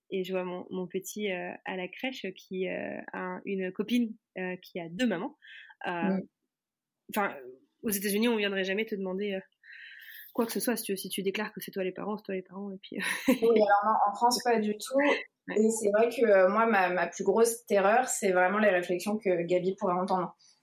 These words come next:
Speaker 1: Ouais.
Speaker 2: Parce que je sais qu'avoir deux mamans, lui, ça va pas le traumatiser, hein.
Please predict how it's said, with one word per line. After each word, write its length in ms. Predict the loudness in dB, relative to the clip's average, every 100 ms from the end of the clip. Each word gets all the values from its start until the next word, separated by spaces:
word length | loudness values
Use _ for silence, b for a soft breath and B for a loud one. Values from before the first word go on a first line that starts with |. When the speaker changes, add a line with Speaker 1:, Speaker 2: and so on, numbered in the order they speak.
| _
Speaker 1:
Ouais. 140 | -6 -6 -6 -14 -16 _ _ -20 B
Speaker 2:
Parce 160 | 2 2
que 100 | 4
je 80 | 2
sais 160 | 2 4
qu'avoir 340 | 4 6 6
deux 80 | 4
mamans, 320 | 2 4 4
lui, 200 | 4 2
ça 140 | 0
va 120 | 2 2
pas 100 | 2
le 60 |
traumatiser, 560 | 0 -4 -2 0 2 4
hein. 120 | 2